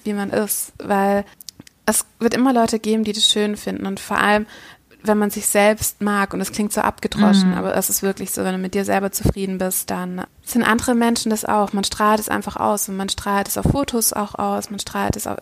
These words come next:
Speaker 1: ra-, aus, wenn man rausgeht. Also ich muss auch sagen, dass die Dates, die ich, äh, ganz am Anfang hatte, anders waren als die jetzt. Einfach weil ich noch nicht so selbstbewusst war, weil ich
Speaker 2: Mhm.
Speaker 1: immer dachte, "Oh Gott, vielleicht ist irgendwas mit meinem Körper nicht richtig" oder so.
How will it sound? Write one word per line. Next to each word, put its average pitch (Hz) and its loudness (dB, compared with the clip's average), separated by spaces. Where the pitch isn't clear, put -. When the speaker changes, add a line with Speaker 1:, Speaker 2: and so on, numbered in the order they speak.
Speaker 1:
ra-, 202 -4
aus, 208 4
wenn 196 -4
man 190 -4
rausgeht. 202 0
Also 208 0
ich - 2
muss 226 2
auch 220 0
sagen, 208 0
dass - 0
die 202 -4
Dates, 214 0
die 202 -6
ich, - -8
äh, 196 -2
ganz 208 0
am 202 -6
Anfang 262 0
hatte, 269 2
anders 247 4
waren 220 2
als 208 0
die 202 -4
jetzt. 196 0
Einfach 220 0
weil 214 6
ich 214 -2
noch 214 -2
nicht 226 -2
so 226 -4
selbstbewusst 208 0
war, - -2
weil 190 4
ich 202 6
Speaker 2:
Mhm. 208 2
Speaker 1:
immer 208 2
dachte, 202 0
"Oh - 0
Gott, 214 4
vielleicht 208 2
ist - 0
irgendwas 196 0
mit - -6
meinem 190 -2
Körper 202 2
nicht 196 -4
richtig" 190 0
oder 190 -2
so. 190 -2